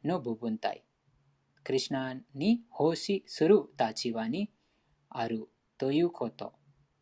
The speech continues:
は超越的知識です。うん。用紙解説です。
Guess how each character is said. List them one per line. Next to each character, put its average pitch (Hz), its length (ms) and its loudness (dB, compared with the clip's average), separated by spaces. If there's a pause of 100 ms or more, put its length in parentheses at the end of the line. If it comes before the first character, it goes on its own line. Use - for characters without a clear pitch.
(140)
は 202 280 8
超 151 180 2
越 135 240 -4
的 123 300 -8
知 123 120 -6
識 - 240 -12
で - 140 -16
す。 - 240 -20 (1400)
う 123 60 -6
ん。 104 100 -8 (1200)
用 156 300 6
紙 143 240 -4
解 110 240 -6
説 - 340 -12
で - 160 -18
す。 - 220 -16